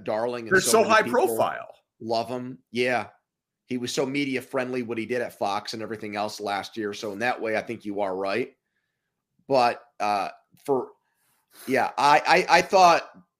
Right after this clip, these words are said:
Speaker 1: in September that they were gonna end up being one of the three or four worst. I thought they'd be where the Patriots are right now. One of the worst teams in the N F L with a coach who looks like the game has passed him by.
Speaker 2: All right, we're falling into old habits. Let's speed up here down the stretch.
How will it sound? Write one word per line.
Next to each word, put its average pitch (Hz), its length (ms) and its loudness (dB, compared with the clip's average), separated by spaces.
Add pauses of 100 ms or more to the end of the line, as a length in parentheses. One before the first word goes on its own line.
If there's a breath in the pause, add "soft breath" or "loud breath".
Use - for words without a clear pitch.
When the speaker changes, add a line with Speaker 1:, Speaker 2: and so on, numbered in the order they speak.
(100)
Speaker 1:
in 135 140 -2
September 123 720 -6 (1040)
that 127 180 -4
they 139 140 2
were 147 180 -2
gonna 131 300 -4
end 123 260 -6
up 110 220 -4
being 117 280 -4
one 110 140 -8
of 104 80 -8
the 101 80 -10
three 117 240 -6
or 107 80 -6
four 107 300 -6
worst. 98 400 -10
I 123 80 2
thought 180 160 -2
they'd 156 180 -2
be 143 80 -2
where 135 140 -2
the 113 80 -10
Patriots 101 560 -10
are 87 160 -8
right 87 260 -12
now. 76 220 -18 (800)
One 131 140 -6
of 123 60 -6
the 123 60 -2
worst 123 320 -6
teams 107 260 -8
in 104 60 -10
the 98 160 -10
N 98 80 -8
F 95 200 -10
L 98 140 -4
with 101 140 -10
a 101 40 -8
coach 110 340 -6
who 104 100 -6
looks 101 260 -10
like 95 200 -8
the 101 80 -12
game 90 240 -10
has 87 100 -14
passed 82 320 -10
him 80 80 -16
by. 78 220 -12 (1200)
Speaker 2:
All 147 80 6
right, 135 120 6
we're 151 120 -2
falling 175 360 4
into 156 160 -4
old 139 200 -2
habits. 117 380 -2
Let's 127 180 -10
speed 135 260 -4
up 120 160 0
here 110 140 -6
down 104 160 -8
the 95 80 -16
stretch. - 480 -12